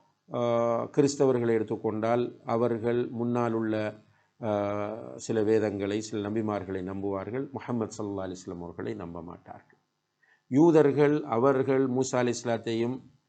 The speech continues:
அதற்கு முன்னால் உள்ளவர்களையும் நம்புவார்கள். ஈசா அலைஹிஸ்ஸலாம் அவர்களையும்,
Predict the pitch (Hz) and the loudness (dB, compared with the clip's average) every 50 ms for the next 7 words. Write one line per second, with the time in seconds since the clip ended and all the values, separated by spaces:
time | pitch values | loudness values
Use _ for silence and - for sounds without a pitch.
0 | _ _ _ _ _ - 117 113 131 117 120 120 - 127 120 117 110 110 - - | _ _ _ _ _ 0 2 2 2 2 0 0 0 2 2 2 2 0 -4 -6
1 | 127 123 117 127 127 127 127 123 120 117 117 113 113 113 110 110 104 107 104 104 | -6 -4 -2 0 2 2 2 2 2 2 2 2 2 2 0 0 -2 -2 -2 -2
2 | 104 101 107 101 98 101 104 104 110 110 107 107 110 107 117 120 127 - - - | -2 -2 -4 -6 -6 -6 -4 -2 0 0 0 -2 -2 -4 -4 -4 -6 -8 -10 -8
3 | - 120 123 117 - 120 110 107 107 101 - - 110 101 98 92 95 98 92 101 | -4 -4 -4 -4 -4 -4 -4 -4 -4 -6 -6 -6 -6 -6 -6 -6 -6 -8 -8 -8
4 | 101 98 98 98 98 95 95 95 | -6 -6 -6 -6 -6 -8 -8 -12